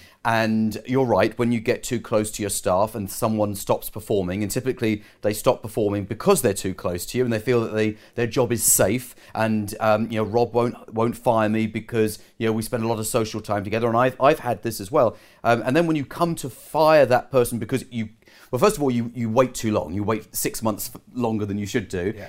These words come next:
Speaker 1: uh, because you, you feel as though they'll be okay, that it's a good guy, he'll turn it around, he'll be all right, just going through a rough period at home, whatever it might be. And then eventually you realise that actually it's a,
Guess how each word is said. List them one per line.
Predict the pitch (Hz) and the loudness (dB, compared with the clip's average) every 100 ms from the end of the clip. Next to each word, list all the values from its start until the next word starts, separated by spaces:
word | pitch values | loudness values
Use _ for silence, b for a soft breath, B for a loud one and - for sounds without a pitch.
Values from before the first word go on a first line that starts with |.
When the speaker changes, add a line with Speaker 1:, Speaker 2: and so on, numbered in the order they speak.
| - | 0
Speaker 1:
uh, | 110 113 | 2 2
because | 104 110 120 127 104 | 0 -6 -2 0 2
you, | 110 | 2
you | 110 110 110 110 | 2 0 -2 -4
feel | - 123 110 | 0 2 2
as | 95 | 0
though | 107 104 104 101 | 0 0 -6 -6
they'll | 131 123 | -2 0
be | 139 110 | 2 2
okay, | 110 - 110 107 | 2 0 0 2
that | 107 | -2
it's | 92 | -4
a | 101 | -2
good | 123 95 | -2 0
guy, | 110 104 104 | 2 4 2
he'll | 107 | -2
turn | 95 123 113 | -2 -2 0
it | 104 | 0
around, | 107 104 101 107 | 2 2 2 -2
he'll | 110 | -4
be | 98 117 | -2 0
all | |
right, | 104 101 95 | 2 0 -2
just | - | -8
going | 110 | -8
through | 92 101 | -4 -4
a | |
rough | 98 - | -4 -6
period | 110 101 | -4 -4
at | - | -2
home, | 104 101 98 B - | -2 -2 -4 B -4
whatever | 107 120 117 | 0 2 0
it | 110 | 0
might | 104 - | -2 0
be. | 110 101 B B | -2 -2 B B
And | 117 123 | 0 2
then | 117 | 2
eventually | 123 117 - 110 | 2 2 0 -2
you | |
realise | 98 101 92 90 | 0 0 0 -2
that | 92 | 0
actually | 98 - 95 87 | -2 -2 -6 -4
it's | 85 87 | -4 -6
a, | 85 | -6